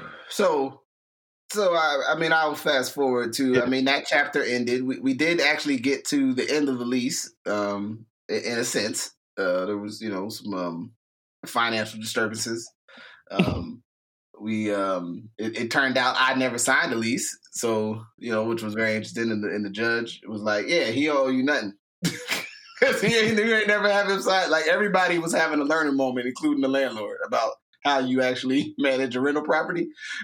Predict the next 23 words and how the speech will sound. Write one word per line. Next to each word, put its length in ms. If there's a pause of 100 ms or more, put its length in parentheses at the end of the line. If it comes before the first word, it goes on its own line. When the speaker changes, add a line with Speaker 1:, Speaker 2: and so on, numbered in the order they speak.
Speaker 2:
Mm-hmm. 460
Speaker 1:
<laughs> 420
And 120
that 240
what 160
has 100
been 180
going 300
on 180
here 240
is, 240 (520)
is 180
not 260
the, 220
the, 120
the 160
business. 420 (1080)
Do 80
you 380
recall 720 (260)
how 460
we 240
decided 640